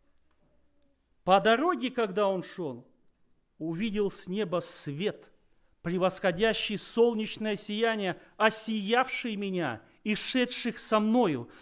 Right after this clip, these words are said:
и упал на землю, и услышал голос, говоривший мне: «Савл, Савл, что ты гонишь меня?» И я отвечал: «Кто ты, Господи?» Он сказал мне: «Я Иисус Назарей, которого ты гонишь». Бывшие же со мной свет видели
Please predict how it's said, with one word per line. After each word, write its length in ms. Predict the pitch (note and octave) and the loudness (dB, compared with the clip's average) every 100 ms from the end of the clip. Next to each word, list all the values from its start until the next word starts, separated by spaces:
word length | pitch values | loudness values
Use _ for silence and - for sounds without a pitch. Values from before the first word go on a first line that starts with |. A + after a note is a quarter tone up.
| - | -4
и 100 | A3 | 2
упал 480 | A3+ A3 C4+ B3+ A#3+ | 2 4 6 8 8
на 140 | A#3 | 4
землю, 380 | F#3+ A#3 A#3 A3+ | 2 2 2 0
и 160 | A3+ A3+ | -2 -4
услышал 440 | G#3+ A3 - A3+ | -4 -4 -4 -4
голос, 400 | F3+ G#3+ G#3 F3 | 4 6 6 2
говоривший 520 | F3+ G3 G#3+ - G#3+ | 2 2 0 -2 -2
мне: 180 | G3+ G3 - - | -2 -2 -6 -6
«Савл, 460 | - A#3+ A#3+ A3 | 2 6 8 6
Савл, 380 | G#3+ - A#3 A3 | 4 6 6 6
что 240 | G3+ - G#3+ | 2 2 0
ты 160 | G#3+ | 0
гонишь 500 | D#3 F#3 C4+ G#3+ - | -4 2 2 2 -4
меня?» 400 | F#3 F3+ D#3+ B2+ - - | -4 -2 -2 -4 -8 -10
И 60 | E3+ | -2
я 180 | F#3 A3 | 2 2
отвечал: 480 | G#3 G#3 - G3 C#3+ | 0 -8 -4 -4 -4
«Кто 320 | - - B3 | -6 -4 -2
ты, 200 | F#3 D3 | -2 -6
Господи?» 580 | D3 C#3+ E3+ - B2+ A#2+ - - | -6 -4 -4 -4 -8 -10 -14 -10
Он 180 | F#3+ G3 | -4 -4
сказал 500 | F#3+ G3+ F3 G3+ F#3 | -4 -4 -2 0 -2
мне: 220 | D3+ A#2 - _ | -4 -8 -12 _
«Я 240 | D#3 E3+ | -2 0
Иисус 320 | F#3 F3+ A#3+ - | 0 -4 -10 -6
Назарей, 420 | A3 F#3 G3+ G3+ | -4 -2 -2 -4
которого 460 | F#3+ E3+ G3 F3 | -6 -4 -4 -4
ты 160 | D#3+ D#3 | -8 -8
гонишь». 520 | C#3 F3+ C3 G#2+ - _ _ _ _ - | -2 -2 -2 -8 -18 _ _ _ _ -12
Бывшие 460 | D3 A3+ A#3+ A#3+ A#3 | 0 2 2 0 -2
же 140 | A3 | -2
со 200 | A3+ A3+ | 0 2
мной 280 | A3+ A#3+ A#3 - | 2 2 0 -4
свет 500 | - - G3+ B3+ B3+ | -2 0 2 0 -2
видели 500 | F3+ D#3+ C#3 B2+ B2 | -6 -2 -2 -4 -8